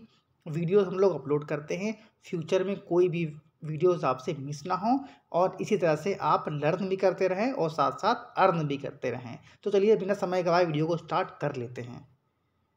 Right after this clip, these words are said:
सबसे पहला पॉइंट आता है, कंपनी इनकॉर्पोरेट हुई थी नाइनटीन एटी वन में। कंपनी भारत में नॉन यूरिया फर्टिलाइज़र मैन्युफैक्चरर है। कंपनी कई प्रकार के फर्टिलाइजर्स का निर्माण करती है, जैसे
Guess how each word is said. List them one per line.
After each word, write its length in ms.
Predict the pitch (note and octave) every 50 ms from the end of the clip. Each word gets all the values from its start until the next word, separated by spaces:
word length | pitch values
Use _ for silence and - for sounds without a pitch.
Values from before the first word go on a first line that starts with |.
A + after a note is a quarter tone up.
| _ _ _ _ _ _ _ _ _ _ -
सबसे 300 | - G#3+ G#3 - - B3
पहला 280 | B3 A3 F#3+ F#3+ G#3+ A3
पॉइंट 300 | A3 G3 G3 G#3 G3+ A#3
आता 220 | C4+ B3+ - F#3
है, 120 | F#3 G#3 G3+
कंपनी 420 | G3+ E3+ D#3+ D#3 D#3+ - F#3+ G3 G3+ - - G3+
इनकॉर्पोरेट 640 | F#3 E3+ E3 - E3+ D#3+ D#3 D#3 D#3+ D#3+ E3+ F#3 F#3
हुई 100 | F#3 F3
थी 160 | E3+ - A#3+ G3+
नाइनटीन 520 | F#3 E3 C#3+ C#3+ D3 D3 D#3 F#3 G3 F3+
एटी 280 | D#3 C3+ B2+ - C#3 C3
वन 140 | B2+ A#2 A#2+
में। 220 | A#2+ A#2+ - - - - _ _ _ _ _ _ _ _ _ _ -
कंपनी 400 | E3+ E3 D#3+ E3 G3 G#3 A#3 G#3 D3 -
भारत 380 | - - C#3 C#3 D3+ F3 F3 F3+
में 300 | F3+ F#3 G3 G3+ G#3+ G#3+ - _ _ _ _ _ _ _ _ _ -
नॉन 400 | E3 D#3+ D#3 E3 E3 F3+ G3 G3
यूरिया 320 | F#3+ F#3+ F#3+ F#3 F3+ G3+ F#3+
फर्टिलाइज़र 720 | G3 F3+ - F#3+ F3 E3+ E3+ E3+ D#3 F3 F#3 G3 G3 - - _ - D#3+
मैन्युफैक्चरर 760 | D#3 D#3 D#3+ D#3+ E3 D#3+ D#3+ C#3 C3 - - - - F3 E3
है। 160 | E3+ F#3 G3 G#3 - _ _ _ _ _ _ _ _
कंपनी 360 | - F3+ D#3+ D#3 - G#3+ A3+ G#3+
कई 200 | - - F3+ F#3+
प्रकार 380 | F#3+ F#3+ E3 - D#3+ D#3+ D#3+ -
के 80 | - F#3+
फर्टिलाइजर्स 560 | F#3 F#3 - D#3 D#3 D#3 C#3 C3+ C3+ E3 D#3+ E3
का 100 | - F3+
निर्माण 420 | D#3+ D#3 C#3+ C#3+ C#3 C3+ C3+ C#3
करती 320 | D3 C#3+ C3+ B2+ - - C3+
है, 180 | C3 - - - D#3 - - -
जैसे 420 | D3+ - D#3 D3 D3 D3 - G3